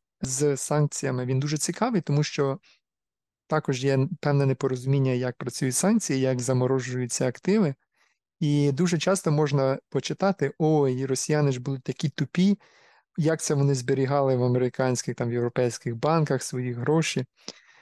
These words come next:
Насправді вони не зберігали в європейських і американських банках свої гроші, вони зберігали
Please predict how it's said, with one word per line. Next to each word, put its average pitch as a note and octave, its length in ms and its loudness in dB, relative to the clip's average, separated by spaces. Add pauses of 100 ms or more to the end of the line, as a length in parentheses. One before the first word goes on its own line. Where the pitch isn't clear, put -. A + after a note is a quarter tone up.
(240)
Насправді E3 800 0
вони D3 220 2
не D3+ 140 4
зберігали C#3 600 0
в B2 60 -8
європейських B2 580 -4
і B2+ 40 0
американських B2 680 -2
банках B2 340 -2
свої C#3 260 -2
гроші, E3 380 0
вони C#3+ 200 2
зберігали C3+ 600 0